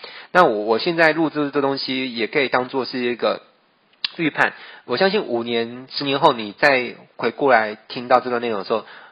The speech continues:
你可以去检视一下，到时候这个事情有没有发生。<laughs> 我是蛮有信心会发生的。好，然后我，我，你也可以去搜寻一些资料，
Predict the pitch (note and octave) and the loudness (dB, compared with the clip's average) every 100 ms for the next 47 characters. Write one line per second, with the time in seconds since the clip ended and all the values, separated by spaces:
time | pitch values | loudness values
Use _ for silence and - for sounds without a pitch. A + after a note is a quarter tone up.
0 | _ - A2+ - D#3+ - - G2 A#2 B2+ | _ -12 -8 -2 -2 -2 -6 -6 -2 -2
1 | - B2 A#2 A#2 A2+ G#2+ E2+ F2 G2 E2+ | 2 2 2 -4 -6 -8 -10 -8 -6 -4
2 | E2 - - - - - - A#3 G#3+ G2+ | -6 -8 -14 -14 -10 -8 -4 -4 -4 -6
3 | G2 A2+ A2 - B2 A2 G2+ A2 G2 F2+ | -4 -4 -4 -4 -6 -10 -8 -6 -4 -4
4 | F#2+ F2+ F#2 F2+ - - - G2 - - | -6 -10 -10 -10 -10 -10 -6 -8 -6 -2
5 | B2+ D3+ A#2+ A2 A#2 A2 G#2+ _ - B2+ | 0 2 2 0 0 0 -2 _ -10 0
6 | D#3+ D3 C#3 C#3+ C3+ - - C3 C3+ A2 | 0 0 -2 -2 -6 -8 0 0 0 -6
7 | A2 A#2+ - A2 G2 | -6 -6 -2 2 2